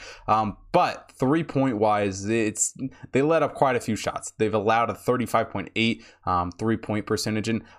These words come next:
overall, this Missouri team has not impressed me this season. Really, they've done nothing but disappoint me this season. Um, and I'm just not a huge fan of them. And we look back at that first meeting. Obviously, Missouri goes into Oxford and blows the doors off of Ole Miss.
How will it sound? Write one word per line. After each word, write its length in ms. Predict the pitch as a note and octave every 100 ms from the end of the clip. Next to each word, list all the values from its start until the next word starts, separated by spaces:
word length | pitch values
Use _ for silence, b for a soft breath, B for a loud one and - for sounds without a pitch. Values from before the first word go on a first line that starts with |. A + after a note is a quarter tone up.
| B
overall, 500 | B3 C4 E3+ D#3 D#3+
this 220 | D3+ E3 D#3
Missouri 280 | B2+ C#3+
team 600 | C3 C3+ C3 B2+ A#2 A2+
has 440 | B2 - - E3+ D3
not 300 | C3+ D3 C3+
impressed 360 | A#2 G#2+ F#2+
me 80 | G2+
this 180 | G2 G2+
season. 320 | G#2 G2+ G#2
Really, 160 | A2+ C3
they've 200 | A2 G2+
done 280 | A#2 A2 G#2
nothing 280 | G#2+ A2+
but 200 | G2 F#2
disappoint 560 | A#2 G#2+ G2+ - B2+ F#2
me 140 | G2+
this 200 | G2 F#2+
season. 400 | - F#2+ G2 F#2 B B B
Um, 420 | G2+ G2+ G2 G#2 A2
and 300 | C3+ D3 C#3 -
I'm 140 | D3+
just 160 | E3+ D3
not 220 | C#3+ D3+
a 20 |
huge 260 | - D3+ -
fan 240 | C3 D3
of 80 | A2+
them. 160 | F#2 - B B
And 120 | A2+
we 80 | D3
look 180 | F3 F3
back 220 | E3 E3
at 80 | D#3+
that 180 | D#3+ D#3
first 220 | C#3 C#3
meeting. 260 | C3+ C3
Obviously, 580 | - A2 C3+ C#3 - C#3
Missouri 380 | C#3+ A#2 A2+ B2+
goes 180 | C3 A2
into 280 | A2 B2 B2+
Oxford 540 | A#2 A#2 - B2 A#2
and 120 | G2+
blows 400 | F2+ G2+ B2 B2
the 60 | A2
doors 380 | G2+ A#2 A#2+ A2+
off 240 | A2+ -
of 60 | G#2+
Ole 160 | G#2+
Miss. 360 | G2+ B2 C3